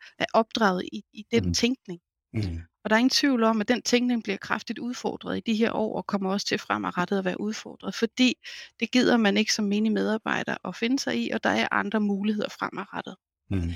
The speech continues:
Speaker 1: Så man bliver nødt til sådan at have et menneskesyn, der gentænkes og, og revideres. Øh.
Speaker 2: Heldigvis, kan man sige.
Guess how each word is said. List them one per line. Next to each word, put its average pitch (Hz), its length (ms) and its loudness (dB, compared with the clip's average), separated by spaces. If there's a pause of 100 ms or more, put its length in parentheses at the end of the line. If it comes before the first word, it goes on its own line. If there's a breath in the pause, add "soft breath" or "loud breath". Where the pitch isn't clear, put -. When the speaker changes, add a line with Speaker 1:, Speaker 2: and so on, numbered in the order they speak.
(140)
Speaker 1:
Så - 120 -2
man 220 140 4
bliver 233 140 4
nødt 254 160 4
til 269 140 0
sådan 262 200 4
at 220 220 4
have 226 160 4
et 226 100 0
menneskesyn, 233 800 2
der 180 400 2
gentænkes 202 640 0
og, 185 320 0
og 196 160 2
revideres. 196 720 0 (600 loud breath)
Øh. 190 220 -2 (320)
Speaker 2:
Heldigvis, 131 640 2
kan 104 180 -2
man 92 140 0
sige. 101 280 -6